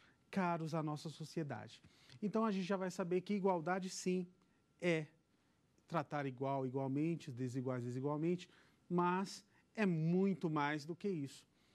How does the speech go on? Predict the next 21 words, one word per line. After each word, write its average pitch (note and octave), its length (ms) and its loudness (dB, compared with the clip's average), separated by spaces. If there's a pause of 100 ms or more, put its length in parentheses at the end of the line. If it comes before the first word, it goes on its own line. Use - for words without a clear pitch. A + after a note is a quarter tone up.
(300)
Tanto F3 300 2
é F#3+ 140 2
que D#3+ 280 -6 (260)
a D#3 140 0
igualdade, D#3 640 0
ela D#3 140 0
está D#3+ 520 0 (360)
no D#3 200 -2 (180)
corpo F3+ 460 2
da C#3+ 160 -2
nossa D3 260 -4
Constituição C#3+ 840 -4 (580)
totalmente E3+ 840 0
difundida. B2 880 -4 (400)
A D3 120 -2
partir E3 500 -4
do D#3+ 100 -2
preâmbulo, D3 800 -2 (240)
artigo D3 320 -4
primeiro, C#3 560 0
terceiro, C3+ 720 -4